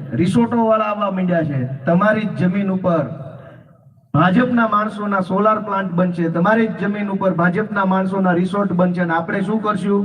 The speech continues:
ને ગેટ ઉપર વોચમેન તરીકે ઊભા છીએ. આપણને નોકરીયા રાખશે આપણી જમીન ઉપર. એટલે દોસ્તો, મારી એટલી જ વિનંતી છે, બે મુદ્દાની વાત છે.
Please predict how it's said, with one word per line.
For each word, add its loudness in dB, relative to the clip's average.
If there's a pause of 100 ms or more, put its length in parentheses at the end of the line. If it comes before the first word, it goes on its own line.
(140)
ને 0
ગેટ 2
ઉપર -2
વોચમેન 0
તરીકે -2
ઊભા 0
છીએ. -8 (960)
આપણને 2
નોકરીયા 0
રાખશે -6
આપણી -2
જમીન 2
ઉપર. -4 (1800)
એટલે 4
દોસ્તો, 0 (840)
મારી 4
એટલી 0
જ -2
વિનંતી 0
છે, -12 (680)
બે 4
મુદ્દાની 0
વાત -2
છે. -14